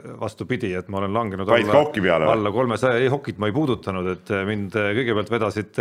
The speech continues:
Speaker 1: kaks korvpallimängu eelmisel nädalal alt. Üks oli, eh, üks oli Kalev Cramo, kes seda tegi mängus Ventspilsiga. Eh, ootasin sealt ikkagi nagu oluliselt teistsugust tulemust, arvestades eelmise päeva, eh,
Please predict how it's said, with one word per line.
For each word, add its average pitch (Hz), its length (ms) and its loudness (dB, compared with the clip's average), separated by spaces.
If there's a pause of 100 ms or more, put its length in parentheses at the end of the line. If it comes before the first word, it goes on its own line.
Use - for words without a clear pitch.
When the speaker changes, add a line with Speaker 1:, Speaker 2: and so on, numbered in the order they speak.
(120)
Speaker 1:
kaks 135 240 -2
korvpallimängu 123 720 0
eelmisel 95 340 -4
nädalal 101 320 0
alt. - 320 -4
Üks - 160 -8
oli, 101 220 0 (160)
eh, 95 1500 -6 (200)
üks - 240 -8
oli 104 160 0
Kalev 135 300 2
Cramo, 165 340 2
kes 104 160 -4
seda 101 160 -4
tegi 101 380 -2 (180)
mängus 107 320 -2
Ventspilsiga. 95 720 -4 (720)
Eh, 90 300 -6 (180)
ootasin 104 400 -2
sealt 104 240 -4
ikkagi 95 320 -6
nagu 110 160 2
oluliselt 98 480 0
teistsugust 104 480 -4
tulemust, 95 480 -2
arvestades 101 480 -4
eelmise 92 240 -4
päeva, 98 460 -2 (420)
eh, 92 80 -8